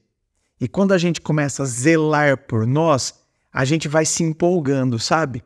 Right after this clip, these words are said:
Então, não é ficar paranoico, não é ficar cheio de, mas você vai aumentando esse zelo por você e você vai sentindo isso. Então, é, isso é muito produtivo. Isso traz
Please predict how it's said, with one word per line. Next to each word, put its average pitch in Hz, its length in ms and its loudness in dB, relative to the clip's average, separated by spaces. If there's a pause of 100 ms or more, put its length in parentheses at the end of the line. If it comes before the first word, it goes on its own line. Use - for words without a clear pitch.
(360)
Então, 151 220 -2
não 196 120 2
é 240 80 4
ficar - 240 -8
paranoico, 120 840 0
não 151 100 0
é 170 80 0
ficar 143 240 -4
cheio 143 200 -2
de, 135 100 -4 (340)
mas 151 280 0 (240)
você 151 300 0
vai 143 180 0
aumentando 151 1000 0 (260)
esse 135 360 0
zelo 123 440 2
por 127 160 -2
você 123 440 -4 (220)
e 147 80 0
você 147 240 -2
vai 147 240 2
sentindo 151 920 0
isso. 107 360 -4 (880)
Então, 139 420 0 (320)
é, 143 220 -4
isso 170 300 -2
é 160 80 0
muito 160 560 -2
produtivo. 135 640 -2 (300)
Isso 151 320 -4
traz 151 360 2